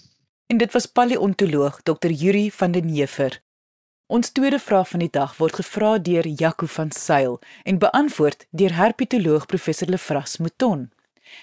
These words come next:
Jaco skryf: "In die Burger van agentwintig Junie was daar 'n berig oor 'n keisersnee wat op 'n flapnek verkleurmannetjie uitgevoer is. Daar word onder andere genoem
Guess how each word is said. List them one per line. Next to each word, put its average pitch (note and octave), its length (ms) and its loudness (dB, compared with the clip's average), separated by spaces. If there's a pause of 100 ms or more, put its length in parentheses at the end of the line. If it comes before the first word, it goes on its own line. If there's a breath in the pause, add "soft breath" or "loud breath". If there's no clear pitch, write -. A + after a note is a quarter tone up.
Jaco B3+ 360 4
skryf: - 640 -2 (600 loud breath)
"In B3+ 160 2
die B3 100 4
Burger C#4+ 360 2
van A#3+ 200 -2
agentwintig F#3+ 760 0
Junie B2+ 360 -4
was F#3 220 0
daar F3+ 280 4
'n F3+ 60 -2
berig F#3+ 460 0
oor F#3 240 0
'n F#3 180 -2
keisersnee B3+ 920 0
wat E3+ 200 0
op F#3+ 260 0
'n F#3 80 2
flapnek G#3 800 0
verkleurmannetjie E3 1040 0
uitgevoer E3+ 680 -2
is. - 360 -6 (580 soft breath)
Daar B3 180 4
word D#4+ 240 0
onder C4 220 0
andere A3 320 2
genoem C#3 440 -2